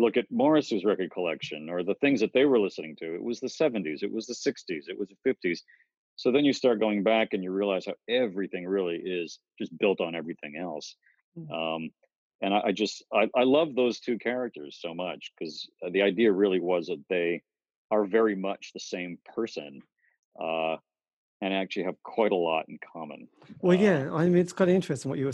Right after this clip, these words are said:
Speaker 2: saying. <laughs> There was a lot there because I know Johnny Marr used to sort of occasionally wanna play disco sort of music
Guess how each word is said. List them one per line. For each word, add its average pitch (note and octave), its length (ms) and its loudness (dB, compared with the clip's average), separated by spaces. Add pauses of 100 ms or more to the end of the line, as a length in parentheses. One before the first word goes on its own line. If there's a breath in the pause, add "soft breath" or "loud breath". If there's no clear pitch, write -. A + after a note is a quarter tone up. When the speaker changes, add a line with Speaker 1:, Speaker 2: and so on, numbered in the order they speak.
(100)
Speaker 2:
saying. C3 200 0
<laughs> - 40 -20
There D3+ 80 -4
was A#2+ 100 -8
a A#2 40 -12 (120)
lot D#3+ 120 -10
there A2+ 200 -10 (320 loud breath)
because D3+ 260 -2
I D#3 100 2
know D#3 180 4
Johnny C3 240 -2
Marr C3 260 0
used A#2 220 -10
to - 60 -16
sort A#2+ 180 -10
of A#2 180 -16
occasionally B2 460 -8
wanna A#2+ 140 -8 (100)
play B2 120 -6
disco A2+ 500 -10 (200)
sort B2 120 -8
of G#2 60 -16
music A#2 500 -12